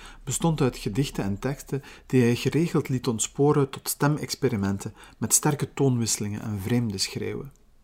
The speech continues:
Dit zelfdestructieve samenvallen van leven en kunst kun je inderdaad lezen als het streven naar een pure zelfpresentie, een pure aanwezigheid bij jezelf. De schreeuw heeft een eenmaligheid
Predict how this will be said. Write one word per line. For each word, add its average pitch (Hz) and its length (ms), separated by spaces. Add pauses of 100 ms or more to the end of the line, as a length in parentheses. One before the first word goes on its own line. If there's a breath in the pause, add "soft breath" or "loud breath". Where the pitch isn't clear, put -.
(880 loud breath)
Dit 143 280
zelfdestructieve 151 920
samenvallen 131 640
van 98 180
leven 139 300
en 104 140
kunst - 300 (320 loud breath)
kun 196 160
je 190 80
inderdaad 123 460
lezen 117 400
als 113 260
het 131 120
streven 139 420
naar 110 120
een 107 180
pure 143 380 (280 loud breath)
zelfpresentie, 113 1000
een 110 100
pure 147 280
aanwezigheid 113 680
bij 90 140
jezelf. 92 460 (300 loud breath)
De 117 100
schreeuw 151 440
heeft 135 320
een 107 120
eenmaligheid 113 920